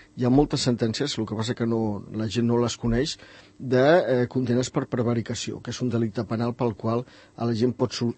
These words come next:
sap, els agents saben que poden ser suspesos, apartat del cos, inclús algú complir pena de presó perquè poden ser quatre anys. Això, afortunadament, és la minoria, però també es dona. Llavors,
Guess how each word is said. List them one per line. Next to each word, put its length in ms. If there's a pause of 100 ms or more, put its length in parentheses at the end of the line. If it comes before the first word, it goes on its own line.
sap, 380 (140)
els 180
agents 240
saben 200
que 120
poden 220
ser 140
suspesos, 640
apartat 380
del 200
cos, 320 (680)
inclús 360
algú 320 (320)
complir 320
pena 240
de 80
presó 300
perquè 260
poden 300
ser 140
quatre 280
anys. 200 (260)
Això, 360
afortunadament, 560
és 100
la 80
minoria, 420 (160)
però 140
també 220
es 120
dona. 320
Llavors, 420